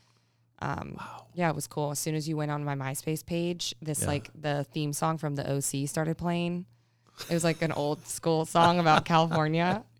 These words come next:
Speaker 2: So
Speaker 1: And, like,
Speaker 2: corny.
Speaker 1: text, text would scroll across the screen.
Speaker 2: How
Speaker 1: I'd
Speaker 2: old
Speaker 1: be
Speaker 2: were
Speaker 1: like,
Speaker 2: you?
Speaker 1: "California dreamin'."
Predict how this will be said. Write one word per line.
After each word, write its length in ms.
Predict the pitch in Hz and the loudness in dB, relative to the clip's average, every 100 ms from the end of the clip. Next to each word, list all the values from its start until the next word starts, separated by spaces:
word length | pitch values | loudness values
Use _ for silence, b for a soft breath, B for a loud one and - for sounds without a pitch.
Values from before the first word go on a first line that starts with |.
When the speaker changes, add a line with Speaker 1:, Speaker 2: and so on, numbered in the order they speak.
| B B B | B B B
Speaker 2:
So 220 | B - | B 0
Speaker 1:
And, 180 | - 185 | 2 2
like, 160 | 180 170 | 4 2
Speaker 2:
corny. 120 | 180 | 0
Speaker 1:
text, 460 | 180 165 165 - - | 0 2 2 -2 -4
text 320 | - 180 - 190 | 4 4 4 0
would 140 | 190 | -2
scroll 320 | - 180 165 | 0 2 4
across 300 | 170 165 156 - | 2 0 -2 -4
the 60 | |
screen. 240 | - - 165 | -6 4 8
Speaker 2:
How 100 | 180 | 10
Speaker 1:
I'd 40 | |
Speaker 2:
old 80 | 160 | 10
Speaker 1:
be 60 | 123 | 8
Speaker 2:
were 40 | 110 | 6
Speaker 1:
like, 120 | 98 | 2
Speaker 2:
you? 40 | |
Speaker 1:
"California 600 | 101 165 185 - 233 240 | -2 -2 -2 -2 -2 -2
dreamin'." 640 | 226 180 202 311 262 254 | -4 -4 -4 -2 -4 -6